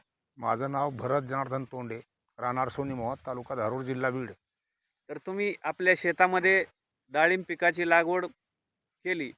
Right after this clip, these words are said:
Speaker 2: परंतु त्यापूर्वी काही पूर्व मशागत केली. ती
Speaker 1: पूर्व
Speaker 2: कश-, कशा पद्धतीनं केली सांगा.
Speaker 1: पूर्व मशागत प्रत्येक डाळिंब शेतकऱ्याला करावंच लागते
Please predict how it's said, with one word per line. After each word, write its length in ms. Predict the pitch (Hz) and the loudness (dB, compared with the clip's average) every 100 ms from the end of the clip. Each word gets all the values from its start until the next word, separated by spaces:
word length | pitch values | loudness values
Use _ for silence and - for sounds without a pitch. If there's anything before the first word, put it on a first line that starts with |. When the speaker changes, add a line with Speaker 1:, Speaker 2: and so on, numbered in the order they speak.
| _ | _
Speaker 2:
परंतु 320 | 170 185 180 | -6 -4 -4
त्यापूर्वी 480 | 170 175 165 180 180 | -2 -2 0 0 0
काही 200 | 170 175 | 2 0
पूर्व 340 | - 185 202 190 | 0 2 2 4
मशागत 460 | 190 190 170 160 - | 2 2 0 -2 -4
केली. 160 | 127 | -14
ती 500 | 107 _ _ _ - | -14 _ _ _ -2
Speaker 1:
पूर्व 160 | 185 170 | 2 2
Speaker 2:
कश-, 160 | - - _ 170 | 0 -12 _ -8
कशा 200 | - 190 | -2 -2
पद्धतीनं 520 | 196 180 170 185 180 | 0 -2 -2 -2 -2
केली 260 | 185 185 185 | -4 -4 -4
सांगा. 560 | - _ _ 151 147 147 - - _ | -8 _ _ -8 -8 -8 -12 -20 _
Speaker 1:
पूर्व 260 | 175 214 233 | 4 8 10
मशागत 420 | 214 165 214 208 202 | 8 6 4 4 2
प्रत्येक 380 | 196 - 220 | -2 0 0
डाळिंब 320 | 220 190 202 185 | 6 6 6 0
शेतकऱ्याला 440 | 180 - 180 185 | -4 0 2 2
करावंच 400 | - 208 220 180 | 6 8 8 8
लागते 440 | 151 - 113 117 | 2 2 -14 -20